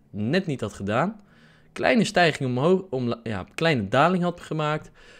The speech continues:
Vervolgens kwam de prijs terug. Tikte de liquiditeit eruit, kwam op de range high en zag de daling naar beneden. Op dit moment kijken we dus naar het omgekeerde. We hebben op dit moment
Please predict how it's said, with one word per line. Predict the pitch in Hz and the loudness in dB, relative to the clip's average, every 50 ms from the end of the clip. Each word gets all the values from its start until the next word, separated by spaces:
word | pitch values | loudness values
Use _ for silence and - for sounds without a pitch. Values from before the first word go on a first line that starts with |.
| - _ | -20 _
Vervolgens | - - 131 139 165 175 165 139 - 107 92 85 - - - | -14 -6 0 2 4 4 4 2 0 -4 -4 -6 -8 -14 -10
kwam | - - 131 127 120 | -6 -2 -2 0 0
de | 104 | -2
prijs | - - 104 92 90 92 - | -4 -4 -4 -4 -4 -4 -6
terug. | - - 165 190 196 196 - - _ _ _ _ _ _ _ | -4 0 2 2 2 2 -2 -14 _ _ _ _ _ _ _
Tikte | - 202 196 202 - 156 | 2 2 2 2 0 0
de | 143 | 0
liquiditeit | 143 135 135 135 - 110 98 98 - - 143 147 147 139 | 0 0 0 -2 -4 -4 -6 -2 2 4 4 4 4 4
eruit, | 127 120 120 120 120 113 - | 2 0 0 0 0 -2 -4
kwam | - - 143 156 151 | -4 -2 -2 -2 -2
op | 127 - | -2 -2
de | 117 | -2
range | 101 110 107 107 101 - - 95 95 | 0 0 0 0 -2 -2 -2 -2 0
high | 98 95 98 - - - - _ | 0 -2 -4 -8 -16 -20 -18 _
en | - 110 | -6 -4
zag | 95 110 104 - | -2 -2 -2 -4
de | - 101 | -4 -4
daling | 92 90 82 80 85 87 | -2 -2 -2 -2 -4 -6
naar | 85 78 | -8 -6
beneden. | 85 90 107 120 123 117 104 85 - - _ _ _ _ - - - - - | -4 -2 0 2 2 2 0 -2 -6 -14 _ _ _ _ -20 -20 -20 -10 -6
Op | - 123 131 | -4 0 2
dit | 156 170 | 2 4
moment | 170 165 156 151 151 151 | 4 4 4 4 2 2
kijken | - 160 151 151 143 147 | 4 4 4 4 4 2
we | 135 | 0
dus | 135 135 - | 0 0 0
naar | - 139 131 127 | 0 -2 -2 -2
het | - | 0
omgekeerde. | - 175 202 202 202 - 170 - 175 165 165 165 156 160 165 - - - _ _ _ _ _ _ _ _ - - - _ - - - - _ _ _ _ - - - - - - - - - - - - - - - - - - - _ _ _ _ _ _ _ _ _ _ _ _ _ _ - - _ _ _ | 4 6 6 6 6 4 0 0 2 4 4 4 4 2 0 -4 -8 -20 _ _ _ _ _ _ _ _ -20 -20 -20 _ -20 -20 -20 -20 _ _ _ _ -20 -20 -20 -20 -20 -20 -20 -20 -18 -18 -20 -20 -20 -20 -20 -20 -20 -20 -20 _ _ _ _ _ _ _ _ _ _ _ _ _ _ -20 -20 _ _ _
We | - 117 120 | -4 2 4
hebben | 131 143 147 139 | 6 6 6 6
op | 139 | 6
dit | 151 147 | 4 2
moment | 156 147 143 139 131 131 | 4 4 4 2 2 0